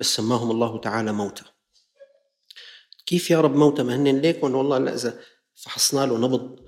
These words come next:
النبض تبعه شغال وضربات قلبه شغالة والحرارة شغالة وال-، والحدقة بتتجاوب.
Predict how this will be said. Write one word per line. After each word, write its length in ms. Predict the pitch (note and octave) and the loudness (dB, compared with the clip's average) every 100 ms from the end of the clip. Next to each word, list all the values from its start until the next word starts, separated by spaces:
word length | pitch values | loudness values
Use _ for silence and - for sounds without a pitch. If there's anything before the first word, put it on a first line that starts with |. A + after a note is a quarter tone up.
| - - | -18 -4
النبض 380 | B2+ C#3+ C#3 C#3+ | 2 4 4 2
تبعه 240 | A#2+ A#2 | -2 -2
شغال 540 | - A#2+ D3+ B2+ - - _ - | -4 -4 -4 -6 -10 -18 _ -10
وضربات 420 | - G#2 B2 - | -8 -2 -2 -2
قلبه 300 | - C3 C3 | -6 -2 -2
شغالة 580 | - B2 C#3+ C3 G#2 - - _ | 0 2 2 2 -2 -12 -20 _
والحرارة 500 | - - A#2 B2 G#2+ | -6 -2 2 4 2
شغالة 640 | G#2 B2 B2 C3+ B2+ - - - - - - - - _ _ _ - | 0 -4 0 0 -2 -6 -18 -20 -20 -20 -20 -20 -20 _ _ _ -4
وال-، 380 | A2 A2 G#2 | -2 0 -2
والحدقة 640 | G#2 G#2+ F#2 - C#3 C3+ C#3 | 0 0 0 2 2 0 -2
بتتجاوب. 720 | - C3 - C#3+ C#3+ A#2+ | -2 -4 0 0 0 0